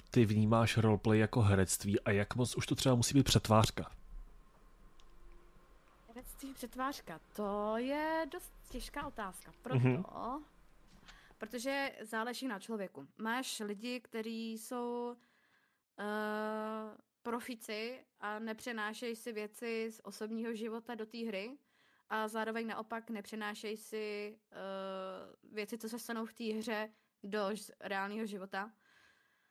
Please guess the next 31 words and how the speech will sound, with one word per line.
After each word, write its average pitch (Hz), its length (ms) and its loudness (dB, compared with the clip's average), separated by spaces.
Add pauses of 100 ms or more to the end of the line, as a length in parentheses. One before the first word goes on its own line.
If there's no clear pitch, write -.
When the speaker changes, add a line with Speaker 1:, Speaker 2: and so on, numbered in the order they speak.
(360)
Speaker 2:
Ale 226 520 2
spousta 254 380 -6
lidí 233 180 -8
tohle 247 260 -6 (100)
to 277 80 -6
neumí, 196 440 -8 (220)
jo? 226 420 -2
Takže 226 500 -4 (300)
dost 240 260 -10
často 226 260 -10
se 240 120 -10
stává, 220 560 -4
že, 214 240 -8
eh, 208 500 -6 (340)
někteří 220 600 -8
hráči 214 520 -6 (400)
se 233 140 -6
s 226 60 -12
někým 233 540 -8 (240)
vy-, 196 220 -6
vyhrotějí 220 500 -2
ve 185 100 -4
hře 262 360 -2 (420)
a 202 60 -6
teď 220 260 -10
se - 200 -8
prostě 220 380 -6
nenávidí 226 600 0
až 202 160 -6
na 220 160 -4
smrt 240 380 -4